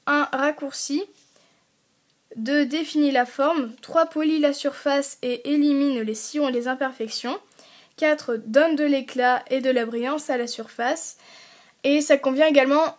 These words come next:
aux ongles artificiels. Donc là, je l'ai pas testé sur ongles artificiels. N'hésitez pas à me le dire dans les commentaires si vous, vous l'avez déjà testé. Et si c'est un bon produit pour les ongles artificiels. En tout cas, moi, euh, je conseille ce bloc polissoir pour les ongles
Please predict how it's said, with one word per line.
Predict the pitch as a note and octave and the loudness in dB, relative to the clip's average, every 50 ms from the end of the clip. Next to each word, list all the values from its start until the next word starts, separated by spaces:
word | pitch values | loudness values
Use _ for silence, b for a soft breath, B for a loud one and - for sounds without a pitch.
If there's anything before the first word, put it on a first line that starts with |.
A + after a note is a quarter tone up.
| _ | _
aux | - D4 D4 C#4+ C4 | 0 2 2 2 2
ongles | D4+ D#4+ D#4+ D4 C#4+ C4 B3 A#3+ - | 2 2 2 4 4 4 4 4 2
artificiels. | - C4+ D4 - - D#4+ D4+ D#4 C#4+ - - - C4 C4 C#4 D4+ D#4+ D4 | 0 -2 -2 -2 -6 -6 -2 -2 -2 -2 0 0 2 4 4 4 2 2
Donc | A#3+ B3+ B3+ A#3+ B3+ | 0 -2 -4 -2 2
là, | C#4+ D4 D4+ | 2 2 2
je | C#4+ C4 | 2 0
l'ai | B3 | -4
pas | - C#4+ C#4+ | -2 -2 -2
testé | C#4+ D#4+ D4 C#4+ - D4 C#4+ | -2 -2 -4 -4 -4 -4 -4
sur | - C#4+ C#4 | -4 -4 -4
ongles | C4+ C4 C4 | -4 -2 -4
artificiels. | B3+ B3+ - C#4 A#3+ - B3+ A#3 A3+ - C#4 D4 D4+ | -6 -6 -8 -12 -10 -10 -10 -6 -2 0 0 2 2
N'hésitez | C#4+ B3 A#3+ B3 A#3+ A3 A#3+ A#3+ | 0 -2 -4 -6 -6 -6 -6 -4
pas | B3+ E4 | -2 -2
à | F4 | -2
me | E4+ | -2
le | D4 | -4
dire | C4 C#4+ D4 | -2 -2 -2
dans | D4 C4+ B3 | -2 -2 -2
les | A#3 A3+ A3+ | -4 -4 -6
commentaires | A3 C4+ C4+ C4+ C#4 C#4 C#4 - D4 D4 D4 C#4+ | -6 -4 -4 -4 -4 -4 -2 0 0 0 0 0
si | - - - A#3 | -4 -8 -8 -6
vous, | B3 D4 | -4 -4
vous | D4 C#4 | -2 -2
l'avez | B3 A#3+ A3+ A3 | -2 -4 -4 -6
déjà | G#3+ A3 B3+ C#4+ | -6 -4 -4 -6
testé. | C#4+ - B3+ A#3 - - - B3+ C4 D4+ D#4 B B B B B B B B B B B - | -6 -8 -10 -10 -10 -10 -6 -6 -4 -4 -6 B B B B B B B B B B B -8
Et | C4+ B3+ B3 A#3+ A#3+ A#3+ A#3+ A#3 A3+ | -4 -2 -2 0 0 0 -2 -4 -4
si | A3 - - C#4 C#4 C#4 | -6 -6 -6 -6 -6 -6
c'est | B3+ - C4 A3 A#3+ | -6 -8 -8 -6 -6
un | A#3 A#3+ | -4 -4
bon | A#3+ C#4 D4+ | -2 -4 -4
produit | D4 - C#4+ C4 A#3+ C4 C#4+ C#4+ | -4 -2 -2 -2 -2 -2 -4 -4
pour | C#4+ C4 B3 | -4 -4 -4
les | A#3+ A#3 A3+ A#3+ | -2 -4 -4 -4
ongles | A#3+ A#3+ A#3 - | -6 -6 -6 -6
artificiels. | - B3+ - D4+ C#4+ - B3+ A3+ - - A#3 A#3 C4+ D4 - _ _ _ _ _ _ _ _ _ _ _ _ _ _ _ _ | -6 -6 -4 -6 -6 -6 -6 -8 -6 -2 -2 -2 -2 -4 -8 _ _ _ _ _ _ _ _ _ _ _ _ _ _ _ _
En | - B3+ B3 | -8 -8 -8
tout | B3+ B3+ A#3+ | -8 -4 0
cas, | C4+ D4 D#4 D#4 | 2 2 4 4
moi, | D4 C4 B3+ - - - - | 2 2 0 0 -2 -4 -6
euh, | A#3+ A#3+ A#3 A#3 A#3 | -4 -4 -2 -2 -4
je | A3+ - | -6 -6
conseille | - D4 D4+ D4 - E4 D#4+ D#4+ D4+ C#4+ | -2 -2 -2 0 0 -2 -2 0 -2 -2
ce | - - B3+ | -4 -4 -4
bloc | A#3+ B3 C#4 C#4+ | 0 2 2 2
polissoir | - D#4 D#4 D4 D4 C4+ - - D4+ D#4 D4+ | 2 0 -2 0 0 0 0 0 0 0 -2
pour | - - C4+ B3+ | -4 -2 0 0
les | A#3+ A#3+ A#3+ | 0 0 0
ongles | B3+ C4+ C4 B3+ G#3 | -2 -2 -2 -2 -4